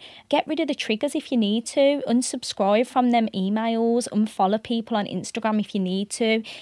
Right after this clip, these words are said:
If you're struggling for money especially, and you know that you're gonna be triggered by Black Friday,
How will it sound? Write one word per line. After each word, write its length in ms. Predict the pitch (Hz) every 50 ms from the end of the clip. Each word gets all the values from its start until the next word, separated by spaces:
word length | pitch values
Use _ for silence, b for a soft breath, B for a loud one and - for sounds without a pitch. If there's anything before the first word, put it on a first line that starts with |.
| B B
If 120 | 208 -
you're 140 | 247 247 254
struggling 560 | - - - - 240 233 220 233 226 214 208
for 140 | - - 202
money 260 | 196 196 196 190 180
especially, 640 | 185 - - - - 202 190 - - - 175 165 160
and 140 | 165 170 175
you 100 | 180 185
know 260 | 185 180 175 180 180
that 100 | 175 -
you're 120 | - 185
gonna 160 | - 180 175
be 100 | 170 175
triggered 440 | 170 - - - 190 175 - 170 -
by 160 | - 165 165
Black 260 | 160 190 185 175 - -
Friday, 560 | - 175 170 170 180 180 170 147 151 180